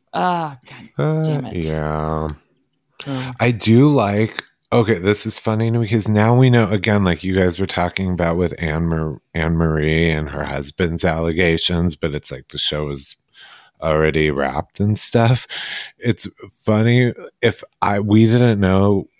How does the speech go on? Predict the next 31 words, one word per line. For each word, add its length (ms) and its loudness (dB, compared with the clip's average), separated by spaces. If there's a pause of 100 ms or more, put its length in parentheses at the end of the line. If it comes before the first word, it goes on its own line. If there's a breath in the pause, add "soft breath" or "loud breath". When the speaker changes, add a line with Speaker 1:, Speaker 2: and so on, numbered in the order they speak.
Speaker 2:
that 600 -2
Ramona 680 2
had 280 -2
been 180 0
fired 720 -2
for 200 0
what 380 2 (300)
horrible 580 4
things 360 2
she 200 4
said 840 0 (500 loud breath)
ju-, 280 0 (440)
r-, 140 0 (100)
right 260 2
before 380 2
this 220 0
came 340 0
out. 480 2 (280 loud breath)
Just 280 2
watching 600 2
it, 180 4
you 100 4
could 200 -2
tell 240 0
she 180 2
tried 360 0
working 440 0
on 200 2
her 200 0
on-camera 920 -4
manners. 920 -10